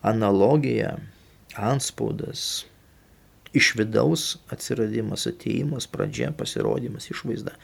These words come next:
Kai kurie bažnyčios tėvai taip pat kalbėjo, kad tas,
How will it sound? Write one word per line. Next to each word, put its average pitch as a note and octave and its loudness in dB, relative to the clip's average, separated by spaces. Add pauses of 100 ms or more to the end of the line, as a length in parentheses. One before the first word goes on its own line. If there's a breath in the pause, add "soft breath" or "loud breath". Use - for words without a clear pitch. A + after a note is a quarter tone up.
(140 loud breath)
Kai - -2
kurie C#3+ 8 (200)
bažnyčios A#2+ 2
tėvai C#3+ 4
taip - 0
pat A#2 0
kalbėjo, A2+ 2
kad - -2
tas, G2+ -2